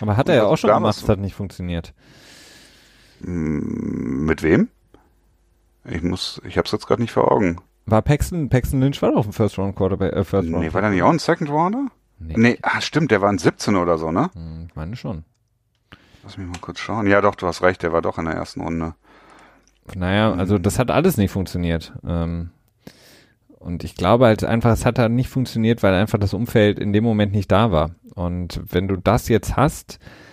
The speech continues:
Speaker 1: kann das halt einfach wirklich funktionieren. Und von daher fand ich's, fand ich's eigentlich relativ gut, was sie, was sie da gemacht haben. Über eine Sache müssen wir noch sprechen, weil da, da schließt sich noch eine andere Nachricht dran an, Christian. Die Seattle Seahawks,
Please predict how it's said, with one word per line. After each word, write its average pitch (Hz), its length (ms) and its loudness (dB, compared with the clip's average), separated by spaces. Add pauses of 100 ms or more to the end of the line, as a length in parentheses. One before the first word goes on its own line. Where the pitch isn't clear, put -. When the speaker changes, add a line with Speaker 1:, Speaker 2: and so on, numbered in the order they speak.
(640)
Speaker 1:
kann - 220 0
das 143 160 4
halt 113 160 4
einfach 120 360 2
wirklich 123 220 -2
funktionieren. 117 600 2
Und 87 120 0
von 98 200 0
daher 104 180 6
fand 120 240 0
ich's, - 160 -6 (160)
fand 135 240 2
ich's 135 120 0
eigentlich 107 300 0
relativ 92 420 -2
gut, - 260 -14 (100)
was 82 220 -8
sie, 80 280 -6
was 85 220 -6
sie - 60 -10
da 82 100 -2
gemacht - 340 -10
haben. - 200 -12 (600)
Über 120 140 6
eine 147 180 4
Sache 185 200 4
müssen 180 180 0
wir 180 60 2
noch 151 80 4
sprechen, 160 260 2
weil 131 120 6
da, 127 180 8
da 123 120 4
schließt 135 280 0
sich 131 100 0
noch 120 160 2
eine 113 140 2
andere 131 320 2
Nachricht 117 420 0
dran 104 140 -4
an, 113 180 -2
Christian. 110 640 -2
Die 110 260 0
Seattle 117 320 2
Seahawks, 160 800 0